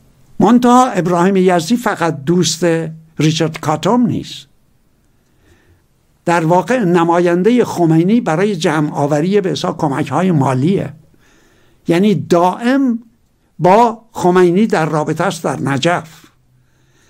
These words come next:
بنابراین غیر مستقیم بین ریچارد کاتوم، یعنی سی آی اِی، و خمینی رابطه برقرار می‌شه و کم کم و کم کم موقعی که می‌بینن که شاه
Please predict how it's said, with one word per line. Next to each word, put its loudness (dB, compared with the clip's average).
بنابراین 2
غیر 2
مستقیم 0
بین 2
ریچارد -2
کاتوم، -2
یعنی 0
سی -2
آی -2
اِی، -4
و 0
خمینی 2
رابطه 0
برقرار -6
می‌شه -12
و 0
کم -2
کم 0
و 0
کم -2
کم 0
موقعی 2
که -2
می‌بینن 2
که -6
شاه -2